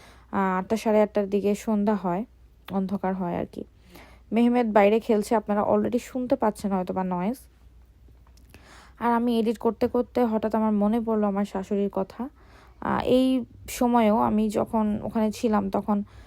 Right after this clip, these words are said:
মাকে হচ্ছে, আহ, দেখিয়েছিলাম, ভিডিও ক্লিপগুলো দিয়েছিলাম। মা বলেছিল যে,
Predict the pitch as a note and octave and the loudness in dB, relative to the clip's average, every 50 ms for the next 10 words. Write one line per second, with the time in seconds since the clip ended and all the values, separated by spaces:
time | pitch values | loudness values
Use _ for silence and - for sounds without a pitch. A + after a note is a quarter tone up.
0 | - - - - G3+ G#3 G#3 G#3 G#3+ A3 G#3+ - B3 A#3+ A3 A#3 - - - - | -20 -20 -10 -4 -2 0 2 2 2 0 4 4 4 4 4 2 -2 -2 -2 0
1 | A#3+ A3+ G#3+ G#3 G3+ - - G#3 G3+ G3 F#3+ F#3 G#3+ G#3+ - B3 A#3+ A3+ A3 - | 2 2 4 2 2 0 0 0 0 -2 2 2 2 2 6 4 4 4 4 0
2 | F#3+ F#3 F3 - - F#3 F3 G3+ G3 F#3+ G#3 G3+ - G3+ - - F#2 - G3 - | -6 -6 -6 -8 -8 -6 -4 -4 -2 -2 -2 -4 -2 -2 -2 -4 -2 -4 -2 -2
3 | G2+ F#3 - G3+ G3 - - - G3+ F#3+ F#3 F#3+ F#3+ G3 G3+ G3 G3+ G3+ G3+ G#3 | -2 0 2 0 0 0 -2 -6 -6 -4 -2 -2 0 0 0 0 2 2 0 0
4 | G3+ - A3 F#3+ F#3+ F#3+ - - G3 G3 | -2 -4 -4 -4 -4 -4 -4 -4 -6 -6